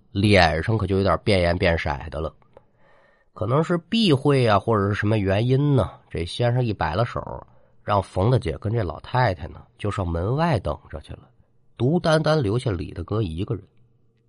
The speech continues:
所有人都退出去之后，这先生就对李大哥说：“我看你媳妇儿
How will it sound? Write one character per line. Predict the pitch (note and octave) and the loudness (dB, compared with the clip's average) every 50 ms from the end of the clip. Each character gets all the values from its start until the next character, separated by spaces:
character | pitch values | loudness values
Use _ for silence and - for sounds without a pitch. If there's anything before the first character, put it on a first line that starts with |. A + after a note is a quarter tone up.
| _ _ _ _ _ - - _ _ _ _ _ _ _ _ - | _ _ _ _ _ -20 -20 _ _ _ _ _ _ _ _ -18
所 | - - - A3+ | -2 4 8 10
有 | C4 B3 | 10 10
人 | A3 A3+ A#3+ | 10 8 8
都 | A#3+ A#3 | 6 4
退 | A#3+ - - B3+ B3 | 4 4 2 2 2
出 | G3+ A3+ | 2 2
去 | G#3 G3+ G3+ | 2 0 0
之 | F#3 - G#3+ A#3+ | -2 0 0 0
后， | A#3 - - - B3+ C4 A3 | 0 0 0 4 4 6 6
这 | D#3+ C#3 A2+ | 6 4 2
先 | - - - E3+ F3 F3+ | 0 0 2 4 6 6
生 | F3+ E3 | 6 4
就 | D3+ D3+ | 4 2
对 | C#3+ C#3 A#2 | 2 2 2
李 | F2+ E2 C#2+ | 2 0 -2
大 | - E2 | -6 -8
哥 | D#2+ - G2 A2+ B2 | -6 -4 -2 -2 -2
说 | A#2+ - - C#3 C#3+ C#3+ B2+ G2 E2+ D2 C#2+ C#2 - - - - - _ _ _ _ _ _ _ _ _ - - - - - - | -2 -2 0 2 2 2 2 2 0 -4 -6 -8 -10 -10 -12 -16 -20 _ _ _ _ _ _ _ _ _ -14 -12 -12 -12 -10 -4
：“我 | - A2+ A#2+ | 0 0 0
看 | - - A3+ B3+ A3 | 4 6 6 8 8
你 | D3+ G#2 F2+ E2+ | 8 6 4 2
媳 | - - - - - F#2+ C3 | -2 -4 -6 -4 -2 0 0
妇 | F3+ F3 G3+ | 2 2 2
儿 | F3+ | 2